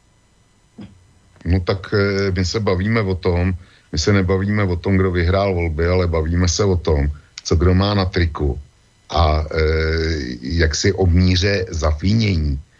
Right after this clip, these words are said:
Eh, prostě pokud někdo,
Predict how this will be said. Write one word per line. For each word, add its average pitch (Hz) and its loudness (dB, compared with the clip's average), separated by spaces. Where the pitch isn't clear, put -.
Eh, 78 2
prostě 113 0
pokud 110 -2
někdo, 110 -2